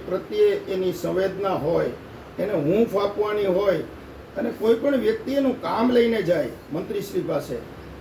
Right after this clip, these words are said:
એટલે ઘડીના છઠ્ઠા ભાગમાં મંત્રીશ્રી એને મદદરૂપ થતા હોય છે.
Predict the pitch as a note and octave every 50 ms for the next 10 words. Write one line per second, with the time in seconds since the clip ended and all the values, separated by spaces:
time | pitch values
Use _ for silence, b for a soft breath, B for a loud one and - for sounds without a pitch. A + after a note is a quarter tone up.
0 | - - - - F3 G3 G3 G3+ G3 F#3 F#3 - D3 D3 E3 F#3+ G#3+ G#3+ G#3 G3
1 | F3+ - - F3+ - - F#3+ G3+ F#3+ F#3 F#3+ F3+ E3 F#3 F#3 F3 - - - -
2 | - - - - - - - D#3 E3 F3+ F3+ G3 G3 G#3 G3+ E3 G3+ A3 G#3+ G#3
3 | G3 - - F#3+ F#3+ F#3 F3 E3 D#3+ D#3 F3+ G3 F3+ G3+ G3+ G3 G3+ - F3 F3+
4 | - G3 F#3 F#3 F#3+ F#3 F3 D#3 F#3 F#3+ F#3+ -